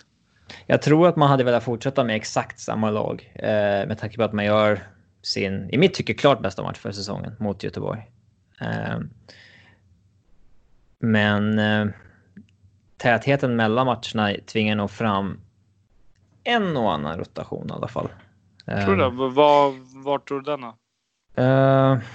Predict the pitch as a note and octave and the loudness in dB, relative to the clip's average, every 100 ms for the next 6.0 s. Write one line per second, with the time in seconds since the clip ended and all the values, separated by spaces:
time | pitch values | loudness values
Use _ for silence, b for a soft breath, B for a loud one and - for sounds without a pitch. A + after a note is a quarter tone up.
0 | B B B B B B B B _ _ | B B B B B B B B _ _
1 | _ - _ _ - D3+ D3+ C#3 C#3 C#3+ | _ -20 _ _ -10 -6 -4 -4 -6 -8
2 | C3+ F3+ A2+ G2+ _ _ _ _ _ _ | -6 -6 -6 -20 _ _ _ _ _ _
3 | _ - - - b b b b b b | _ -20 -20 -20 b b b b b b
4 | _ - A#2+ A2 A2 A#2 F2 B2 - C#3+ | _ -10 -6 -4 -2 -2 2 2 4 2
5 | D3+ D3 - B2 C#3 C3 C#3 C3+ C3+ B2 | 2 -2 0 2 4 6 6 6 6 2